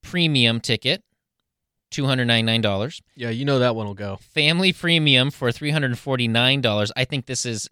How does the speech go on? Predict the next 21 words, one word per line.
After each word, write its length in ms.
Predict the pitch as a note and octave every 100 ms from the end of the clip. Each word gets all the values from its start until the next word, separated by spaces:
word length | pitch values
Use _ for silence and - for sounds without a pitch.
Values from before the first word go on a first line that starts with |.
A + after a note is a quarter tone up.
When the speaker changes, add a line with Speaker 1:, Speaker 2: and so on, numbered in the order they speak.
| B2 B2 C3+ C#3+ D3
Speaker 1:
they're 120 | D#3+
monitoring 540 | D3+ D#3+ E3 - B2+ G#2
this. 160 | G2+
It's 100 | B2
for 160 | - A#2+
two 220 | - - F3
adults 380 | C#3 C3+ C3 A2+
and 100 | G2+
four 220 | A#2+ G2+
kids. 480 | - G2+ - - - _ _ _ _ _
Um, 680 | A#2 A2+ A#2 A2+ A2 G#2+ A2
so 160 | - B2+
you 80 | A2+
can't 240 | D#3 B2+
just 160 | A#2 -
get 160 | -
six 240 | - A2+ -
of 40 |
your 80 | F#2+
friends 300 | - D#2+ -
together. 300 | - A1+ _